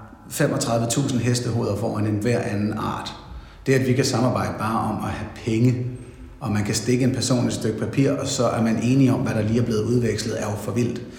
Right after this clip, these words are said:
Øhm, og, og derfor så er det ikke bare den, den stærkeste overlever i en primitiv forstand, at vi står i en boksering og så videre. Det er den stærkeste flok,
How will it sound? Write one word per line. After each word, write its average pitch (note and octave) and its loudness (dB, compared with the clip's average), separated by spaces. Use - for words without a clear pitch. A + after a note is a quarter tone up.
Øhm, G#2+ 0
og, - -2
og C3 2
derfor C#3+ 4
så C3 2
er C#3 4
det C3+ 6
ikke C3 6
bare A#2+ 2
den, A#2 2
den A2+ 4
stærkeste B2 2
overlever A2 2
i G#2 0
en G2+ -2
primitiv A#2+ 2
forstand, A2 -4
at G2 -4
vi G#2 -4
står G#2+ -2
i G#2+ -4
en G#2 -2
boksering B2+ 0
og A2+ -4
så A#2+ -6
videre. B2+ 0
Det A#2 4
er A2 -2
den A2+ 0
stærkeste A#2 0
flok, D3+ 2